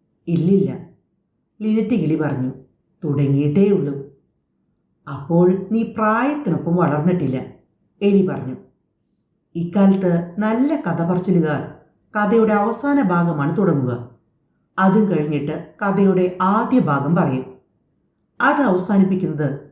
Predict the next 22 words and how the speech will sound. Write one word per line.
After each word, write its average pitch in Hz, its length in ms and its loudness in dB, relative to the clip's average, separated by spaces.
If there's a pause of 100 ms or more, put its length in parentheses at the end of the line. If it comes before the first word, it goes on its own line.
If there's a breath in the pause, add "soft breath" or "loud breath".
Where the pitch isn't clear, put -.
(280)
കഥയുടെ 196 460 2 (200)
മധ്യഭാഗത്തോടു 180 920 0
കൂടിയാണ്. 147 460 0 (880)
ഇതാണ് 175 480 0
പുതിയ 220 280 2
രീതി. 127 340 -2 (1000)
ഒരു 302 220 0
നിരൂപകൻ 175 580 2 (380)
ഈ 277 200 0
കുളത്തിന് 208 520 0
ചുറ്റും 180 300 0 (220)
ചെറുപ്പക്കാരുമൊത്ത് 233 880 0
നടക്കുമ്പോൾ 175 560 0 (100)
പറഞ്ഞു 208 380 2
കേട്ട 160 300 -2
കാര്യമാണിത്. 151 640 0 (960)
അയാൾ 180 360 4
ഇതെല്ലാം 165 360 0 (340)
വളരെ 185 320 2
നീട്ടി 202 440 2
വലിച്ചാണ് 170 460 -2
പറയുന്നത്. 139 440 -2